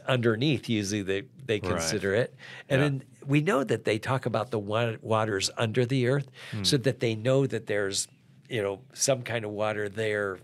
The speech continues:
Speaker 1: a watery mass too.
Speaker 2: Interesting.
Speaker 1: Yeah. So if they have this concept of heaven,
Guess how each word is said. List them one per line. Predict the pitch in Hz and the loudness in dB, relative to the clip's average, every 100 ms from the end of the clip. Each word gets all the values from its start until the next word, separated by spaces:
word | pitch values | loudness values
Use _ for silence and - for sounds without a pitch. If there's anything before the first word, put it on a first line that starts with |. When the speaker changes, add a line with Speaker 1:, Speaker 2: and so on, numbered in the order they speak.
| - | -8
Speaker 1:
a | 104 | -6
watery | 95 104 101 98 92 | -2 -2 0 -4 -4
mass | 92 87 85 - | -4 -4 -4 -4
too. | 110 107 - - | -2 -4 -6 -12
Speaker 2:
Interesting. | 104 - 82 78 - 73 - | -14 -12 -12 -12 -14 -12 -2
Speaker 1:
Yeah. | 117 113 104 87 - - - | 2 2 0 -4 -10 -14 2
So | 196 170 - - | 4 4 2 -2
if | 151 - | 0 4
they | 180 | 4
have | 190 196 | 4 2
this | 131 147 | 2 2
concept | - 156 143 131 139 117 | 2 2 2 2 0 0
of | 101 | 2
heaven, | 123 123 92 | 2 2 -2